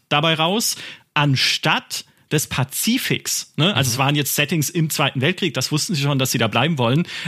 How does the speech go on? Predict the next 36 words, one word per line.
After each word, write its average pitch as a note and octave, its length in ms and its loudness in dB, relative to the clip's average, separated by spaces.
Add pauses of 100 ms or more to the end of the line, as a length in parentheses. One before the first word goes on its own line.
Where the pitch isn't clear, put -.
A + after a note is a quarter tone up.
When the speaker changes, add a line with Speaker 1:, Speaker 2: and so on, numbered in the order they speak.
Speaker 1:
aber C3+ 340 2 (200)
sie B2 160 0
haben C3 100 2
unterschiedliche B2+ 460 0
Schauplätze C#3 480 -2
vorgelegt. A#2 500 -2 (300)
Und E3 180 2 (300)
Pazifik, G#3+ 840 0 (140)
äh, D#3 280 2
ist - 160 0
für D3+ 100 -2
uns E3 180 0
natürlich C#3 240 0
auch B2+ 120 -2
relativ C3+ 320 0
weit A2+ 140 0
weg D3 140 -2
jetzt - 160 -2
aus - 140 -4
europäischer C#3+ 480 -2
Perspektive C3 460 -4
gesprochen. C3 400 -2 (240)
Speaker 2:
Ja. A#2 120 0
Speaker 1:
Aber C3+ 80 -2
Pazifik F#3 420 0
wäre C#3 120 2
insofern C#3 680 0
halt, B2 200 0
was A#2+ 160 -2
Gameplay D3+ 480 0
angeht, C3 440 0 (260)
absolut G3+ 520 0
interessant C3 480 0
gewesen, B2+ 340 0
finde C3+ 320 2
ich, A#3+ 160 -2